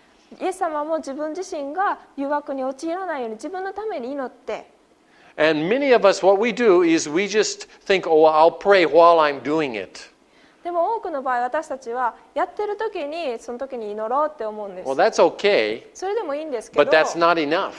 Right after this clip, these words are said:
Speaker 1: でもそれでは十分じゃない。
Speaker 2: That's not what Jesus did.
Speaker 1: それはイエス様がされたことじゃないんです。
Speaker 2: He prayed in advance.
Speaker 1: イエス様は前もって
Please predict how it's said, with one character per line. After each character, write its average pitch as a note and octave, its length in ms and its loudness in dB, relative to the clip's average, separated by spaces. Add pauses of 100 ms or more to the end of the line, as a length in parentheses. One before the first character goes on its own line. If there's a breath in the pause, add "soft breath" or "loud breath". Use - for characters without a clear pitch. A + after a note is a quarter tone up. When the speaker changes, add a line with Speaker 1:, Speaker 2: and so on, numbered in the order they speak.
(160)
Speaker 1:
で C#4+ 60 -10
も C#4+ 60 -12
そ F4 140 -6
れ E4 80 -6
で F4 80 -4
は D4 120 -4
十 C4+ 220 -10
分 E4 180 -10
じ A3+ 80 -10
ゃ G#3+ 60 -6
な G#3 160 -10
い。 - 20 0
Speaker 2:
That's D3 240 2
not F3+ 200 4
what F#3 180 2
Jesus F3 400 -6
did. G#3 380 -2
Speaker 1:
そ E4 120 -12
れ F4+ 60 -6
は F4 100 -4
イ F4+ 60 -8
エ G4 80 -8
ス G4+ 60 -14
様 D4+ 220 -8
が B3 120 -6
さ C4+ 140 -10
れ C4+ 80 -8
た C#4 100 -10
こ C#4 80 -8
と C4+ 100 -8
じ A3+ 80 -10
ゃ F#3+ 60 -10
な G3 140 -12
い A#3+ 60 -10
ん A#3+ 40 -12
で E3 140 -2
す。 - 40 -20
Speaker 2:
He - 20 -18
prayed F#3 300 4
in F#3 120 0
advance. F3 800 -4 (100)
Speaker 1:
イ E4+ 40 -6
エ G4+ 60 -6
ス G4 60 -12
様 D4 260 -6
は C4 240 -2 (160)
前 F#4+ 260 -6
も G#4+ 160 -6
っ - 20 -12 (320)
て A4 260 -8